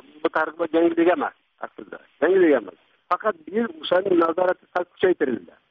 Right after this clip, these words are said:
Nazorat kuchaytirildi. Ammo shunga qaramasdan, hozir endi, e, ularni buni bahona deymizmi, balki sababdir-u, hech kim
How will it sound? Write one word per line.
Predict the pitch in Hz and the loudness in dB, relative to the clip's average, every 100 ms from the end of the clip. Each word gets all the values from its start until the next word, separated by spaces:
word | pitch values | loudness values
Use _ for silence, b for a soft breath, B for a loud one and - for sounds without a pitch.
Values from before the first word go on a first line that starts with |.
| _ _ _ _ _ _ _ | _ _ _ _ _ _ _
Nazorat | 135 143 156 - | -2 0 -2 -6
kuchaytirildi. | - 170 151 123 104 87 82 _ b b b b b b b _ _ _ | -2 -2 0 -6 -8 -14 -20 _ b b b b b b b _ _ _
Ammo | 170 208 170 117 110 _ _ _ _ - - | -2 -2 -2 -4 -8 _ _ _ _ -20 -20
shunga | - 175 226 | 0 4 4
qaramasdan, | 196 175 160 151 - 151 175 196 - _ | 2 2 4 2 0 0 0 -2 -12 _
hozir | - 170 180 196 | 0 0 2 4
endi, | 170 170 208 214 - | 4 4 4 2 0
e, | 127 123 123 117 - _ _ _ _ 170 | 2 2 2 -2 -6 _ _ _ _ -2
ularni | 165 180 185 202 170 | 2 2 2 0 2
buni | 175 185 - | 2 2 2
bahona | 160 - 165 180 | -2 0 0 2
deymizmi, | 170 175 170 - 165 151 | 4 4 2 0 -2 0
balki | 156 - 190 | -2 -4 -4
sababdir-u, | 156 147 151 - 202 247 254 b b - | -2 0 -2 -4 -4 -2 -2 b b 0
hech | 175 190 190 180 | 4 4 2 2
kim | 214 | -2